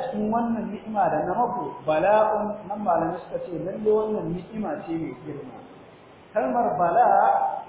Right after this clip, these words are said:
malamai suka ce tana zuwa da ma'anoni guda biyu. Ma'anan farko na alkhairi, ma'ana ta biyu ta sharri, wa, wa, wa nabluukum bil khairi wa sharri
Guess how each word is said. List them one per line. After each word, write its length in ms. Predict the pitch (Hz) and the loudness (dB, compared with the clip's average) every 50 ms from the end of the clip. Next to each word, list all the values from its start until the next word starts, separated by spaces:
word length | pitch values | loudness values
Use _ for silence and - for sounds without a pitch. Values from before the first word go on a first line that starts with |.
| - | -8
malamai 760 | 139 165 175 180 180 180 175 180 214 233 233 233 233 233 233 - - - - - - - - | -2 0 2 4 4 4 4 2 2 0 0 0 0 -2 -4 -8 -14 -18 -20 -20 -20 -20 -18
suka 260 | - 240 - 220 208 | -16 -2 -2 -2 0
ce 180 | - 226 190 - | 2 0 0 0
tana 200 | 226 226 226 220 196 | 0 0 2 2 2
zuwa 260 | 175 175 208 214 190 160 | 2 4 4 4 6 6
da 100 | 156 156 | 4 4
ma'anoni 580 | - - - 190 185 185 185 185 190 196 180 151 | 4 4 2 2 2 2 2 0 0 -2 -4 -2
guda 320 | 143 139 147 151 147 143 | 0 2 4 4 4 4
biyu. 260 | 135 127 123 117 - - - - - - - - - - - - - - 135 | 2 0 -2 -4 -6 -8 -12 -16 -20 -20 -20 -20 -20 -20 -20 -20 -20 -14 -6
Ma'anan 400 | 156 165 165 170 208 226 233 226 | -4 -2 -2 0 0 -2 -2 -2
farko 360 | 226 233 226 220 220 220 220 | 0 0 0 0 0 0 0
na 200 | 226 233 226 233 | 0 0 0 0
alkhairi, 480 | - 160 - - 214 226 240 220 220 202 | 0 -2 -2 0 0 0 0 0 -2 -4
ma'ana 400 | 180 170 170 170 175 185 190 - | -4 -4 -4 -4 -4 -4 -6 -4
ta 100 | - 220 | -4 -2
biyu 180 | 214 220 220 214 | -2 -2 -2 -4
ta 120 | - 190 | -6 -8
sharri, 560 | - - 208 202 175 156 - - - - 208 | -10 -4 -4 -4 -4 -4 -8 -8 -12 -10 -8
wa, 120 | 143 151 151 - - | -6 -6 -6 -6 -8
wa, 200 | - 165 185 - - 170 160 156 | -8 -6 -6 -4 -4 -4 -4 -2
wa 100 | 156 156 | -2 -2
nabluukum 600 | 160 196 214 214 202 202 214 208 214 214 208 - | 0 -2 -2 -2 0 0 0 0 0 -4 -4 -4
bil 160 | - 147 143 143 | -4 -6 -8 -6
khairi 200 | - 208 214 233 | -6 -6 -4 -4
wa 160 | 208 - - - | -4 -4 -4 -4
sharri 480 | - - 214 214 214 233 240 269 - | -6 -6 -6 -6 -4 -4 -6 -8 -8